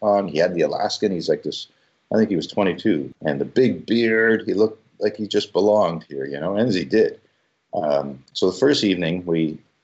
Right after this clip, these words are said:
we hiked up and we did, I think there were two bears that we were able to get with him. But what was great was he would just fish by us, and we'd spend an hour or two, and, and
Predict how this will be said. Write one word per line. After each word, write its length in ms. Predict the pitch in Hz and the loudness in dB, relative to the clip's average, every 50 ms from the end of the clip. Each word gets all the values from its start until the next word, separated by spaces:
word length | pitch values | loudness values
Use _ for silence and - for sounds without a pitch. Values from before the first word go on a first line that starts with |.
| _ _ | _ _
we 160 | - 92 87 82 | -6 -4 -2 0
hiked 260 | 82 80 78 - 80 | 0 0 0 2 2
up 140 | 78 - - | 0 2 0
and 100 | 80 76 | -4 -6
we 100 | 76 76 | -6 -2
did, 360 | - 92 87 82 - - - | 0 0 0 0 0 -2 0
I 120 | 78 76 - | 0 0 0
think 200 | - 95 73 - | -2 -6 -6 -4
there 100 | 85 73 | -2 -2
were 120 | 71 69 | -2 -4
two 200 | - - - 101 | -4 -2 -2 0
bears 440 | 87 85 76 67 64 67 65 - - | 2 2 2 2 2 0 -2 -4 -2
that 200 | 69 - - - | -2 -2 -2 -4
we 100 | 73 73 | -4 -4
were 200 | 73 71 71 71 | -2 0 0 0
able 140 | 69 67 67 | -2 -4 -6
to 80 | 69 69 | -6 -4
get 180 | - - - - | -4 -2 -2 0
with 160 | 85 76 - | -2 -2 -2
him. 80 | 76 | 0
But 140 | 71 80 - | 0 2 2
what 120 | 95 95 95 | 2 2 2
was 180 | 85 78 - | 2 0 -4
great 500 | - - 76 87 113 135 101 76 - - | -6 -4 0 2 4 4 4 2 0 -2
was 140 | - - - | -4 -4 -4
he 140 | - 95 87 | -4 -4 -2
would 180 | 80 82 80 | 0 0 0
just 340 | - 85 80 78 - - - _ _ _ _ _ _ _ _ _ _ _ _ _ | 2 0 0 0 -2 -10 -14 _ _ _ _ _ _ _ _ _ _ _ _ _
fish 520 | - - - 214 208 - - - - - - _ - | -8 0 2 2 2 2 0 -6 -8 -12 -16 _ -8
by 320 | - - 85 107 156 143 - | -2 2 2 4 4 2 2
us, 420 | - - - - - - - - _ _ _ - | -2 -4 -8 -8 -8 -8 -10 -12 _ _ _ -16
and 100 | 82 78 | -12 -10
we'd 160 | 80 80 - | -8 -8 -8
spend 300 | - - - 95 92 92 | -6 -4 -2 0 0 0
an 120 | 87 82 76 | 0 -2 0
hour 240 | 76 73 76 76 | 0 2 2 2
or 120 | 76 73 73 | 0 -2 -4
two, 320 | - - 76 73 80 87 | -6 -6 -4 -2 0 0
and, 220 | 80 71 69 69 - - | -2 -2 -4 -10 -10 -8
and 120 | 78 76 | -4 -2